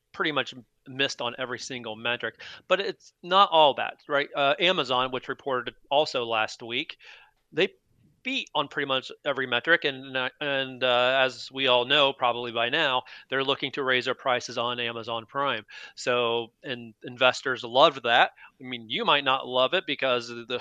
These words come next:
<laughs> what we're paying for, uh, on a monthly basis will go up. But if you own some Amazon stock, it certainly helped the bottom line there. Now, when we look at the big picture on earnings, you know, it's been a, a bit of a mixed bag, Brian. Now,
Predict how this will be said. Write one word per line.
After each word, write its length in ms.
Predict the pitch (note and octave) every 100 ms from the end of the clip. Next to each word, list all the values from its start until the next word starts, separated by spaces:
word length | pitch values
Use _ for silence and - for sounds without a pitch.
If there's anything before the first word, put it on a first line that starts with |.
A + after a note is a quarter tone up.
| -
<laughs> 100 | E3
what 160 | F3+ D3+
we're 100 | D3
paying 320 | - D3 C3+
for, 320 | - B2+ B2 - - - -
uh, 160 | A2+ B2 - B2+
on 100 | B2
a 40 |
monthly 320 | B2 B2 B2
basis 340 | A#2 F#3 C#3+ C3
will 120 | A#2
go 240 | B2+ A2+
up. 180 | A#2+ - - - _ B2+
But 300 | D3+ D3+ E3
if 140 | -
you 180 | C3+ C3
own 140 | C3
some 120 | C#3
Amazon 380 | C3+ C3 C3 C3+
stock, 280 | - F3+ A#3+
it 80 | C3+
certainly 480 | - D3+ D3 C3+ C3+
helped 240 | B2+ C3
the 80 | -
bottom 320 | A#2+ B2 A#2+
line 300 | A#2+ A#2 A2
there. 180 | A#2 C#3 - - - -
Now, 180 | C3+ C3
when 160 | C3+
we 100 | C3+
look 200 | D3 G3+
at 100 | F3
the 80 | - -
big 160 | D3+ -
picture 460 | - F#3 - F3 D3+ -
on 180 | C#3+ C3+ -
earnings, 500 | G3 F#3 C#3+ C#3+ - - - -
you 80 | F3
know, 80 | E3+
it's 240 | G#3+ G#3+
been 400 | - A#3 A3 G#3 -
a, 440 | G#3 - - G3
a 40 | G3+
bit 100 | -
of 80 | C4+
a 80 | G#3
mixed 480 | D3+ C3 D3+ - - - -
bag, 420 | B2+ C3+ B2 A#2 -
Brian. 360 | A#2+ A#2+ A#2+ B2
Now, 400 | C3 C3 C3